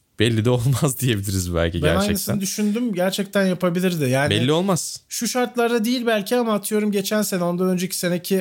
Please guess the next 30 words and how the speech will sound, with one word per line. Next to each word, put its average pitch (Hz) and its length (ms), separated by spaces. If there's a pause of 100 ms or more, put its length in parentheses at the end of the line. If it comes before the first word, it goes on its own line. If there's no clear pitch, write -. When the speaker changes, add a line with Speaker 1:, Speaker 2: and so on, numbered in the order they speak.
Speaker 2:
Mercedes'te 170 880
<laughs> 147 120
Hamilton'ın 170 400
yerine 175 240
yarışsa 165 340
herhalde 143 300
alırdı 131 340
diyorum 110 320
ya. 110 200 (260)
Speaker 1:
Belki. 127 480 (120)
Yani 92 220
bilemiyorsun 131 540
bunu. 98 160 (180)
Ve 139 80
bu 160 80
güzel 180 300
bir 160 60
şey. 120 260 (220)
Yani 87 200
kırk - 240
yaşın 123 200
üstünde 123 340
bir 123 100
pilotun 123 400
böyle 117 220
performanslar 107 760
sergileyebiliyor 101 680
olması 92 320
Formula 82 360
birde. 87 300